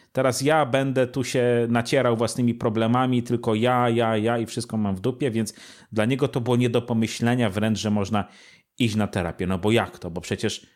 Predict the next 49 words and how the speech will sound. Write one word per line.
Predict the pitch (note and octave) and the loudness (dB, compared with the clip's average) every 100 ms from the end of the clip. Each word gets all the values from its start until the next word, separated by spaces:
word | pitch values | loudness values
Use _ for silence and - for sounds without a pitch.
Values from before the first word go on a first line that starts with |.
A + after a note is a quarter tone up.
| _ _ - | _ _ -8
żyje | F2+ A2+ A2 | -2 0 0
się | - | 0
dla | G#2 G#2+ | -2 -2
innych, | G#2+ G#2 F2+ E2 | 0 0 -2 -4
są | - G#2+ A2 - | -4 -4 -4 0
inni, | A#2 G#2 G2 F2 E2+ - _ _ _ _ | 2 2 0 -2 -6 -12 _ _ _ _
trzeba | - G#2+ A2 | -4 0 2
robić, | A#2+ A2 F#2+ E2+ - - - - | 2 0 -2 -10 -12 -16 -20 -20
jeszcze | - - | -10 -6
żeby | F#2+ G2+ G#2+ | -4 -2 -2
cię | A#2 | -2
sąsiad | D3 C3+ B2 A2+ | 0 0 0 -2
dobrze | G#2+ G2 G2+ | -2 -2 -4
widział, | G2 F#2+ F#2 | -4 -4 -2
nie? | A2 | 0
Jakby, | C3 B2 B2 A#2+ - - - | 0 0 -2 -4 -6 -20 -6
wiesz, | B2 - - | -4 -4 -6
i, | A#2+ C#3+ | -14 -16
i, | - | -12
a, | A#2+ - B2 | -12 -10 -12
a | - | -4
ja | C3 E3 | -2 0
trochę, | E3+ F3 | -2 0
ja | F3+ | -2
trochę | F3+ F#3 | 0 0
siedziałem | E3 C#3+ D3+ | 0 2 0
z | B2 | 0
boku. | A#2+ G2 - - | 0 -2 -4 -8
Ja | B2 | -4
trochę | D3 C#3+ | -4 -4
siedziałem | C3 D3 | -2 0
z | A2+ | 0
boku, | G#2 C3 D#3 | -2 -2 -2
bo | C3+ B2+ | -2 -2
nie | B2+ | 0
miałem | B2 A#2 | 0 0
do | A2+ | -2
końca | A#2+ A2 G#2+ | -4 -4 -4
zdania | G2 G2 G2 | -4 -4 -4
na | F#2+ | -4
ten | G#2 | -6
temat | G2 G#2+ E3+ - - - - | -4 -2 -2 -6 -18 -20 -16
i | A2 A#2+ | -12 -10
przez | - A2+ G#2+ | -4 -4 -4
autentycznie | A2 B2 A2+ | -4 -2 -2
dwie | G2 A#2+ | 0 0
godziny | A#2 G2+ A2+ G#2+ | 0 0 0 -2
słuchałem | - - A2+ G#2 | -4 -2 -2 -2
kłótni, | - G#2 - A#2 G#3 - | -4 -6 -4 -4 -4 -8